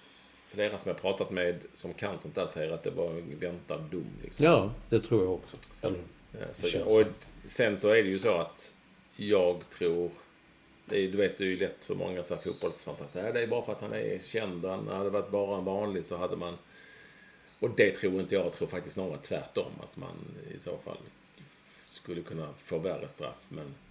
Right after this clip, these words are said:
Speaker 2: Mm.
Speaker 1: man får ju utgå
Speaker 2: Mm.
Speaker 1: från att det döms rätt och riktigt, eh, i de sammanhangen, liksom. Så jag har egentligen inga kommentarer till det, utan han har fått sitt straff, liksom, av, eh, samhället, som det heter. Och då,
Speaker 2: Mm.
Speaker 1: han får stå för det, liksom.
Speaker 2: Ja.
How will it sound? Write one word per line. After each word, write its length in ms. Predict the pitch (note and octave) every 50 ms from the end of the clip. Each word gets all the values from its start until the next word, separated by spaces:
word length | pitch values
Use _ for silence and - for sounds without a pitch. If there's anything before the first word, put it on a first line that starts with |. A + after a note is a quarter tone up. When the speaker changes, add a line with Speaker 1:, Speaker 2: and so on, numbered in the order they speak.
| - - -
Speaker 2:
Mm. 120 | A2 G#2+ G2+
Speaker 1:
man 140 | G2 G2 G2
får 80 | G#2
ju 120 | G#2 G#2 G#2
utgå 180 | G#2+ F#2+ F2+
Speaker 2:
Mm. 160 | F2+ F2 E2
Speaker 1:
från 220 | - G2 F#2 F2+ F2
att 100 | E2 - -
det 180 | F2 E2+ F2 F2+
döms 400 | E2+ G2 G2 E2+ E2 D#2+ - -
rätt 360 | - - - F#2 F2 D#2+ - -
och 40 | F2
riktigt, 360 | F2 F2 - - - - - - - - - -
eh, 520 | - - G1+ G#1 A1 A1 A1+ A#1+ A#1+ C2 E2
i 40 |
de 160 | F2 F2 D#2 C#2+
sammanhangen, 420 | - - D#2 E2 D#2+ C#2+ C#2 C#2 G1+ G1+
liksom. 200 | - - - - - - - - _ - - - - - - - - - - - - - - -
Så 100 | - B2+
jag 40 |
har 40 | A#2
egentligen 300 | A2+ B2 A2+ A2+ A2 G#2+
inga 100 | A#2 A2
kommentarer 420 | - - G2+ G2 F#2 B2+ A#2 F#2 E2+
till 120 | F2+ G2+
det, 60 | A2
utan 240 | G2 F2 - - F#2+
han 80 | A2 B2
har 80 | A#2
fått 180 | - D3 C#3+ D3
sitt 120 | G#2+ F#2+
straff, 360 | - - C#3 C3 - - -
liksom, 340 | - D#2+ D#2+ - F#2 F#2 F#2
av, 340 | F#2 F#2+ F#2+ F2+ F2+ F2+ F2+ F2+
eh, 60 | F2 F#2+ - - - -
samhället, 640 | - - - - A2+ A#2+ B2+ A2 A#2+ B2+ F#2 - - -
som 160 | - - E2
det 80 | D2 D2+
heter. 260 | D2 C#2 - - - - E2+
Och 60 | F2 F2+
då, 280 | F#2 F#2 F#2 F2 -
Speaker 2:
Mm. 220 | G2+ A2 G#2+ G#2 G2+
Speaker 1:
han 200 | G#2+ G#2+ G2 F#2+ -
får 100 | - F2
stå 200 | - - B1 -
för 140 | - - -
det, 100 | G#1+ G#1+
liksom. 240 | G#1+ - - - - - - - - - - - - - - - - - - - - - - - - - - - -
Speaker 2:
Ja. 200 | - - - -